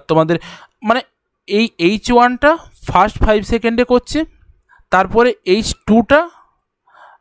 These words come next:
তারপরের ফাইভ সেকেন্ডে করছে, এইচ থ্রিটা তারপরের ফাইভ সেকেন্ডে করছে, ঠিক আছে? তো, তো <clears throat> তাহলে এগুলোর মধ্যে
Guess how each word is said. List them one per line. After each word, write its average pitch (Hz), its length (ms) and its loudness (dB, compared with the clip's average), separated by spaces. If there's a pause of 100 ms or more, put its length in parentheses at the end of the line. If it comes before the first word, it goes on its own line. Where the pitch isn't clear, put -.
(120)
তারপরের 202 540 0
ফাইভ 233 280 0
সেকেন্ডে 247 400 -2
করছে, 294 420 -4 (1160)
এইচ 233 200 0 (220)
থ্রিটা 202 420 2 (760)
তারপরের 160 540 -2
ফাইভ 147 180 -2 (120)
সেকেন্ডে 147 340 -6
করছে, - 260 -10 (100)
ঠিক 240 140 -4
আছে? 165 180 -4
তো, 127 40 -8 (560)
তো 196 60 6 (460)
<clears throat> 214 260 0
তাহলে 185 260 2
এগুলোর 170 260 0
মধ্যে 214 160 2